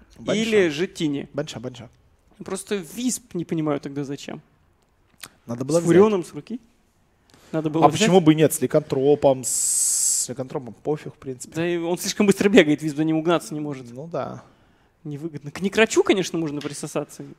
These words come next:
Speaker 1: Тоже весело.
Speaker 2: Некрач по тизерам начнёт ломать
Speaker 1: Слушай, он
Speaker 2: везде.
Speaker 1: так наваливает, кстати, под
Speaker 2: А,
Speaker 1: тизером.
Speaker 2: Некрача, тут инча. Полная контра.
Speaker 1: Да, полная контра. Посмотрите последнюю, хочу знать, Инесса.
Speaker 2: Там рассказывают, почему инча контрит Некрачей.
Speaker 1: Или контропа вообще,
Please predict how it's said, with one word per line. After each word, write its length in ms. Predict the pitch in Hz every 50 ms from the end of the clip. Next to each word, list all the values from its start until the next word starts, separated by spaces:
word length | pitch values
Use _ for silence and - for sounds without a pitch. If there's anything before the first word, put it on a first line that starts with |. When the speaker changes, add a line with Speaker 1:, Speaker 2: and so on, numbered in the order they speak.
| _ _ _ _
Speaker 1:
Тоже 220 | - 123 131 143
весело. 240 | 147 151 156 156 147
Speaker 2:
Некрач 380 | - 180 165 165 160 - -
по 120 | - 165 156
тизерам 460 | - - 165 156 143 151 147 147 147
начнёт 420 | 147 156 143 - - 160 156 151 -
ломать 340 | 156 156 151 156 151 143 139
Speaker 1:
Слушай, 160 | 151 - 147
он 60 | 156
Speaker 2:
везде. 80 | 143 - 170
Speaker 1:
так 100 | 175 -
наваливает, 440 | 240 226 185 143 127 120 117 113 -
кстати, 300 | - - - 127 113 -
под 140 | - 151 - -
Speaker 2:
А, 140 | - -
Speaker 1:
тизером. 220 | - - 208 254 277
Speaker 2:
Некрача, 520 | 254 - - 226 214 220 - - 277 269
тут 200 | - - 202 180 226
инча. 480 | 226 208 - - 285 285 269 196 170 - - - - -
Полная 460 | 196 214 247 262 262 254 233 214 190
контра. 460 | - 185 170 156 190 175 170 160 - - -
Speaker 1:
Да, 180 | 131 143 160 160
полная 360 | - 156 151 165 180 185 180
контра. 420 | - 180 170 - 151 151 151 147 - - _ _ _ _ _ _ _ _ _ _ _ _ _ _ _ 208 202 240 247 262 - - - 135 294 285 -
Посмотрите 480 | 143 - 165 170 160 175 196 190 214
последнюю, 500 | - 175 156 - 156 147 127 120 120 113
хочу 280 | - - 127 - 143 131
знать, 260 | 120 127 123 110 -
Инесса. 440 | 120 113 113 113 107 - - 123 - _ _ _ _ -
Speaker 2:
Там 120 | - 147
рассказывают, 540 | 151 170 165 - - 180 180 180 180 170 180
почему 260 | - - 160 160 156
инча 240 | 156 143 - 165 156
контрит 400 | - - 151 - - 143 143 _
Некрачей. 480 | - - 151 143 135 - - 165 143 - _ _ _ _ _ _ _
Speaker 1:
Или 140 | - 120 117
контропа 440 | 113 - 117 113 - 120 110 - 117
вообще, 380 | 117 117 117 - - - 147